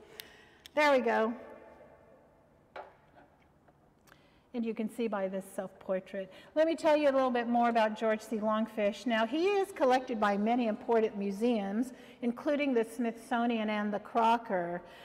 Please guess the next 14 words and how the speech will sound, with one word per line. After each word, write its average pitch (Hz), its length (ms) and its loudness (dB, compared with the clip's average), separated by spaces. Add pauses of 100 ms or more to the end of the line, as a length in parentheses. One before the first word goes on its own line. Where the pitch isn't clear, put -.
(140)
Now, 247 240 2
for 247 160 0
thirty 311 480 2
years, 285 800 2
he 254 160 -2
was 240 180 0
professor 262 800 0
of 220 180 -4
historical 254 1120 2
and 208 220 -2
contemporary 226 720 -2
Native 269 400 -2
American 196 500 -2
art 196 300 0